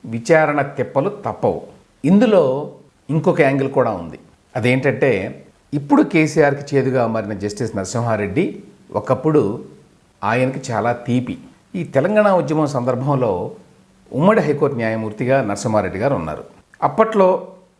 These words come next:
కేసీఆర్ చేస్తున్నటువంటి ఉద్యమానికి అనుకూలంగా ఆయన చాలా తీర్పులు ఇచ్చారు. తన తీర్పుల ద్వారా పరోక్షంగా కేసీఆర్ గారి ప్రాభవం పెరగడానికి చాలా ఉపయోగపడ్డారు. ఇందులో చెప్పుకోదగ్గది శ్రీకృష్ణ కమిటీ రిపోర్టు వ్యవహారం.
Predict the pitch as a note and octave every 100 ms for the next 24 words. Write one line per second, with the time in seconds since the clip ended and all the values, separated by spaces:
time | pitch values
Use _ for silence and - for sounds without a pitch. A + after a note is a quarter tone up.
0 | - F3 F#3 G3 E3+ E3+ D3+ C#3 A#2 A2+
1 | A2 G#2+ C3 A#2+ A2 F3 F3+ - A#2+ -
2 | D#3 A#2 A2 D3 - - G#2+ A2+ C#3+ -
3 | - - A2+ B2 B2+ C3 B2+ G2+ - D2
4 | - - _ _ - C#3 C#3 D#3 D#3+ F#3
5 | D3 C#3+ C3+ C3+ - - _ _ - E3
6 | G#3+ G#3+ G3 F3+ C#3 - - - _ -
7 | E3+ F3 E3 D3+ C#3 C3+ B2 A2 C#3+ D3+
8 | D#3+ C3+ B2 B2 A#2+ C3+ A2 G2+ - _
9 | _ - C3+ D3+ A#2 A2 F#2 D2+ E2 -
10 | - - _ - B2+ D#3 E3+ D#3 - D3+
11 | C#3 A#2+ C#3 C#3 F#2+ A2 - - _ _
12 | _ - - C#3 C#3+ C#3+ C3+ B2 A#2+ G#2+
13 | B2 G2 F2+ A#2 G#2 F#2 E2+ G2 D2